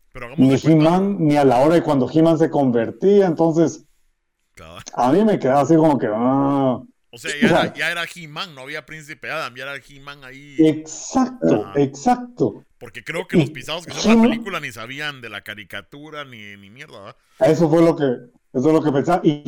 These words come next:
Speaker 2: He-Man con capa.
Speaker 1: Ujú.
Speaker 2: Nunca fue. <laughs>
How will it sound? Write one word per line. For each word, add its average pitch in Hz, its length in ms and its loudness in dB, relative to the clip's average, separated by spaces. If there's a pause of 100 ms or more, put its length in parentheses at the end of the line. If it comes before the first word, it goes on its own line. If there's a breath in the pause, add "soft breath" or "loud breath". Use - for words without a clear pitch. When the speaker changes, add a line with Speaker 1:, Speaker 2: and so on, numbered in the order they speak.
(120)
Speaker 2:
He-Man 185 640 0
con 123 240 -4
capa. 123 520 -4 (600)
Speaker 1:
Ujú. 90 300 -20 (580)
Speaker 2:
Nunca 180 280 2
fue. 180 100 0
<laughs> - 720 -4